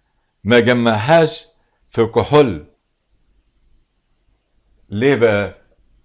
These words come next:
لأن الشعر الجسم الغزير بتاعها هيصبح شديد التعقيد.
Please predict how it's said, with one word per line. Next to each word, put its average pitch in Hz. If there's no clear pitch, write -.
لأن 139
الشعر 160
الجسم 120
الغزير 110
بتاعها 120
هيصبح 110
شديد 98
التعقيد. 95